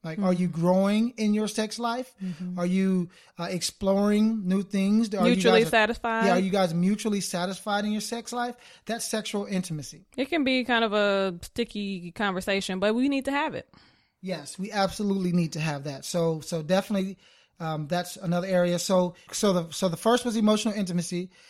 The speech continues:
Speaker 1: The second was ele-, intellectual. The third was sexual. The fourth is spiritual intimacy. I got my
Speaker 2: Mm.
Speaker 1: numbers mixed up. So spiritual intimacy is different than spiritual growth.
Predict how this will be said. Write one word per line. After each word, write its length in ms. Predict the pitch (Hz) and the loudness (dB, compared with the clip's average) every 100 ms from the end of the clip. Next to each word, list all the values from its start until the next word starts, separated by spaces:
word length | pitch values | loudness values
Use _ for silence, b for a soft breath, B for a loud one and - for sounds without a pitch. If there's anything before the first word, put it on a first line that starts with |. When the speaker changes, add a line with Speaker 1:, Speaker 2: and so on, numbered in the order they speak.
| b - | b -6
Speaker 1:
The 60 | |
second 280 | - 202 214 | 0 2 2
was 120 | 208 | 2
ele-, 220 | 202 190 214 | 2 0 0
intellectual. 580 | 208 202 180 170 180 175 | -4 0 0 0 -2 -4
The 100 | 165 | -2
third 280 | 185 196 202 | 2 2 0
was 100 | 196 | -4
sexual. 600 | - 202 - 160 156 - b b b _ | -4 -4 -4 -6 -8 -12 b b b _
The 100 | 180 | -6
fourth 580 | - 269 285 208 202 _ - | -2 4 4 4 -2 _ -4
is 160 | 190 | -2
spiritual 480 | - - 220 214 175 | -4 0 0 0 -4
intimacy. 520 | 180 160 143 139 - - 208 | -6 -8 -10 -12 -16 -12 -6
I 100 | 208 | -4
got 140 | 202 | -2
my 100 | - 165 | 0 0
Speaker 2:
Mm. 20 | |
Speaker 1:
numbers 300 | 165 151 143 | 0 -4 -8
mixed 260 | 143 - | -12 -12
up. 160 | - - B B B | -16 -18 B B B
So 180 | - 208 | -4 -2
spiritual 420 | 175 254 302 277 | 0 0 0 0
intimacy 480 | 220 214 202 - 190 | 0 2 0 0 -4
is 220 | 190 175 | -2 -4
different 640 | 147 180 226 - 165 160 | 2 4 4 2 -2 -2
than 140 | 160 165 | -2 -2
spiritual 480 | - 190 175 156 151 | 0 0 0 0 -4
growth. 420 | 160 139 - | -2 -4 -10